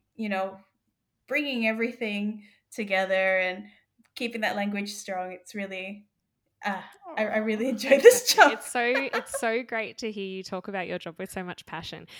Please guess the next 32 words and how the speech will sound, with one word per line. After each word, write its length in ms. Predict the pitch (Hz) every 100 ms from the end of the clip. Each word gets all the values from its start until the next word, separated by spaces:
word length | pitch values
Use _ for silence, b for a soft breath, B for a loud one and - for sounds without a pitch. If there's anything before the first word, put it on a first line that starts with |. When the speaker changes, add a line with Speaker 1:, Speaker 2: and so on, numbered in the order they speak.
| B
Speaker 3:
and 120 | 214 208
also 360 | 220 226 240
to 140 | 240 220
see 200 | 214 196
such 360 | - 214 -
a 160 | - 185
particularly 680 | - 196 - 247 254 311 -
Speaker 1:
Yeah. 80 | -
Speaker 3:
practical, 800 | - 185 - 202 190 175 160 160 b b b
um, 160 | 175 170
application 840 | 185 - - 175 - 180 165 160 160
of 340 | 165 156 156 165 170
the, 400 | 160 156 151 147
of 140 | 180
what 140 | 175 170
you 120 | 175
studied 520 | - 175 170 156 156 -
as 200 | - 147
well. 260 | 156 - 320
So 140 | 220 175
Speaker 1:
Yes. 120 | 170
Speaker 3:
well 160 | 277 392
done, 280 | 240 208 226
Carla. 340 | - 180 185
We're 220 | 208 294
very 200 | 453 262
proud 280 | 233 285 214
of 60 | 381
you 140 | 480 453
too. 60 |
Speaker 1:
Yeah. 360 | 330 233 277
Speaker 3:
<laughs> 60 | 214